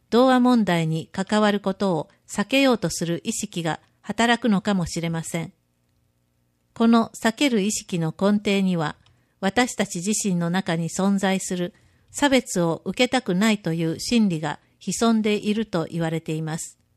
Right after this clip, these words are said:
そして、その心理に気づかないことが、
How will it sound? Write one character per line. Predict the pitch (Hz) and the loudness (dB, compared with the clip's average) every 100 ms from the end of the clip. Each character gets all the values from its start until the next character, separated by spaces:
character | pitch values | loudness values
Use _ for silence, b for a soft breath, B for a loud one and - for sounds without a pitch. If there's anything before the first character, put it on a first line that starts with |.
| _ _ _ _ _ _ | _ _ _ _ _ _
そ | - 214 | -4 -4
し | - | -2
て、 | 233 214 _ _ - | -2 -2 _ _ -8
そ | - 240 | 2 4
の | 254 | 6
心 | 240 - 277 233 | 2 0 2 2
理 | 185 | 0
に | 165 160 - | -2 -4 -4
気 | 208 | -4
づ | 240 | -2
か | - 269 | 0 2
な | 269 | 2
い | 208 | 0
こ | 165 | -2
と | - 160 | -4 -4
が、 | 151 | -4